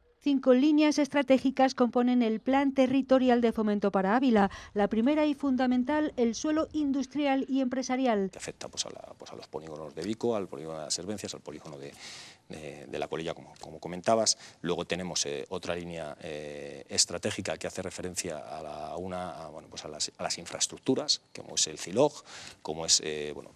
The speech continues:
Speaker 2: afecta también a Nissan y, y a una plataforma logística agroalimentaria,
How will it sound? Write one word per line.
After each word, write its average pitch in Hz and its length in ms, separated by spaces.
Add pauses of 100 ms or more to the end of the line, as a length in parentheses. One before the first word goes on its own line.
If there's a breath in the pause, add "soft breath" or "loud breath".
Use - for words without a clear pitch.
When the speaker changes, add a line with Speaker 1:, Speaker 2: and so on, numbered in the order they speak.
(100)
Speaker 2:
afecta - 300
también 80 260
a 92 60
Nissan 131 400 (160)
y, 78 1040
y 82 60
a 92 40
una 98 140
plataforma 110 500
logística 120 500
agroalimentaria, 90 680